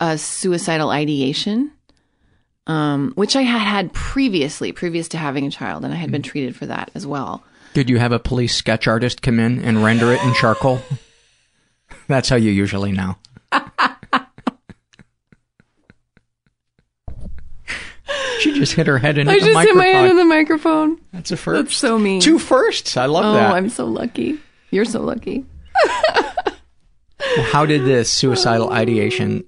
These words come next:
Speaker 2: present itself?
Speaker 1: Well, I, I wanted to die because I just couldn't, I just felt so depleted. I felt so full of anger and anxiety, and I was,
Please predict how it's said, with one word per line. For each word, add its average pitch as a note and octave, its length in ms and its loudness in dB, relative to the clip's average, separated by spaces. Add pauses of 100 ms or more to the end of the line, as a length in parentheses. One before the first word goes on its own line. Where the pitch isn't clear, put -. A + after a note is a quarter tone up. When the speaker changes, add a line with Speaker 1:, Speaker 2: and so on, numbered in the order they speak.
(160)
Speaker 2:
present G#2 340 -4
itself? - 520 -8 (680)
Speaker 1:
Well, C4+ 460 4
I, A#3 260 0
I G#3+ 160 0
wanted G#3+ 400 0
to B3+ 80 -10
die D#3+ 380 2
because F3 520 -2
I E3+ 120 0
just D#3+ 260 -4
couldn't, - 640 -4 (1900)
I F#3+ 120 -4
just F#3 240 -6
felt F#3+ 220 -2
so F#3+ 280 0
depleted. D#3+ 540 -2
I D3 80 -2
felt D3+ 260 -4
so F#3 720 -2
full F3+ 260 -2
of E3 160 -4
anger E3+ 360 0
and D#3 120 -2
anxiety, D3+ 560 -2
and C3 100 -2
I D3 80 -2
was, D3 200 -4